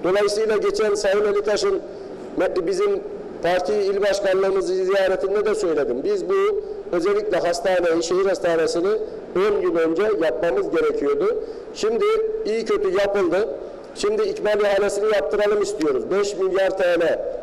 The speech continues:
beş ila yedi milyar T L arasında. E, yeni gelen Sağlık Bakanımıza bunu kabul ettirdik. Diğer ak Parti milletvekillerimiz de, eski bakanımız Sayın Mahmut Özer'in de girişimleri, gayretleriyle bu ihale yapılacak, ikmal ihalesi. Hastane açıldığında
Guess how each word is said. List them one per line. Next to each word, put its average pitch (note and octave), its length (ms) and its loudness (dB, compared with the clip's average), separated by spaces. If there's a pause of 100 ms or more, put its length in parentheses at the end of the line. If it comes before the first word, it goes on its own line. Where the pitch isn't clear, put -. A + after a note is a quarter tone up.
(120)
beş F#3+ 200 0
ila E3+ 120 0
yedi E3+ 280 2
milyar E3 360 0
T D#3+ 220 0
L D#3 200 2
arasında. E3 600 0 (440)
E, C#3+ 40 -4
yeni F#3+ 300 0
gelen F#3+ 200 2
Sağlık F#3 380 0
Bakanımıza E3+ 560 0
bunu F#3 160 0
kabul F#4 240 2
ettirdik. G4+ 560 0 (540)
Diğer G3 260 2
ak - 400 -2
Parti F#3 220 0
milletvekillerimiz F3 920 0
de, D#3+ 60 2
eski D#3+ 280 -2
bakanımız D#3+ 440 0
Sayın E3+ 260 2
Mahmut E3 300 0
Özer'in D#3+ 360 0
de C#3 380 -2 (140)
girişimleri, D#3 540 0
gayretleriyle D#3+ 840 0
bu G3 100 2
ihale E3+ 420 2
yapılacak, E3+ 520 0
ikmal D3+ 300 0
ihalesi. C#3 560 2 (460)
Hastane G#3 440 2
açıldığında F#3+ 640 2